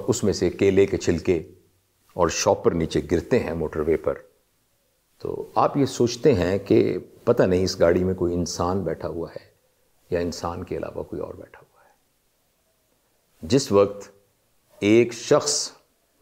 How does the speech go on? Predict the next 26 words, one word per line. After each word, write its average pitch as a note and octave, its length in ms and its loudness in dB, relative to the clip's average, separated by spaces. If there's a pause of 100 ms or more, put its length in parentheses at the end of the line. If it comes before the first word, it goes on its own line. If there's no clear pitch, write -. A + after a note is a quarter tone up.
(280)
किसी B2+ 260 4
शख्स - 340 0
को B2+ 140 4
तकलीफ C3 600 2
में B2+ 140 4
देखने G2+ 320 2
के F#2 120 0
बावजूद E2+ 720 4 (800)
नहीं G2+ 340 2
रुकता, - 320 -6 (1120)
जिस A#2+ 200 2
वक्त C3 280 2
एक A2 240 4
शख्स - 480 0 (640)
पूरे C#3 300 6
माहौल F2 500 4
को G#2 140 -2
आलूदा G2 500 4
कर E2+ 180 2
रहा E2 260 2
है E2 160 2
और E2 140 -2
गंदा D#2+ 280 2
कर D2+ 180 0
रहा D#2 260 0
है - 200 -12